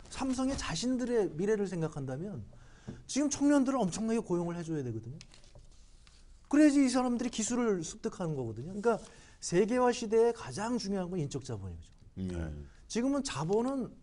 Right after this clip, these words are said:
Speaker 1: 그냥 순식간에 컴퓨터 한번 두드리면 수조 달러가 몰려다녀요. 그럼 이 몰려다니는 돈이 어디로 가냐면 인적 자본이 뛰어난 국가로 간다는 말이죠.
Speaker 2: 음.
Speaker 1: 그러니까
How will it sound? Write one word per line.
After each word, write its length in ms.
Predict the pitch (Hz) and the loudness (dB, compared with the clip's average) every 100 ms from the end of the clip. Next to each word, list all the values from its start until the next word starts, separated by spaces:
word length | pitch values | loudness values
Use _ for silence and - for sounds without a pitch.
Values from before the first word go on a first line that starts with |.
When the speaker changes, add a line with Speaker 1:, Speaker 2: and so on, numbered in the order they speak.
| - - | -20 -14
Speaker 1:
그냥 220 | - 226 | -4 -4
순식간에 800 | 247 - 254 226 208 151 127 147 175 | -2 0 0 0 -2 -2 -2 -6 -8
컴퓨터 360 | 226 226 233 | -6 -6 -2
한번 280 | 247 220 240 | -2 0 -2
두드리면 520 | 277 247 226 202 220 | -2 -6 -4 -2 -2
수조 420 | 226 - 254 269 262 | -4 -4 -2 -2 0
달러가 420 | 226 190 180 277 - | 2 2 -2 -6 0
몰려다녀요. 840 | 202 262 190 139 117 107 117 131 120 - - - | 2 4 2 0 -4 -6 -8 -10 -14 -18 -20 -6
그럼 180 | 240 | -2
이 60 | 269 | 2
몰려다니는 640 | 175 160 240 240 233 226 | 4 6 6 6 4 2
돈이 180 | 208 214 | 2 2
어디로 340 | 220 147 185 190 | 2 2 2 0
가냐면 420 | 175 151 151 190 196 - - - - - - - | -2 -6 -6 -10 -14 -20 -20 -20 -20 -20 -20 -4
인적 420 | 190 214 214 226 | -2 0 -2 -2
자본이 420 | - 202 165 165 196 | 0 -2 -2 -4 -6
뛰어난 460 | 220 285 277 247 | -4 -2 -2 -4
국가로 380 | 170 156 120 160 | -6 -8 -8 -8
간다는 420 | - 123 151 127 | -8 -4 -2 -2
말이죠. 280 | 104 85 90 | -4 -6 -8
Speaker 2:
음. 160 | 95 170 | -8 -2
Speaker 1:
그러니까 260 | 196 202 | 0 0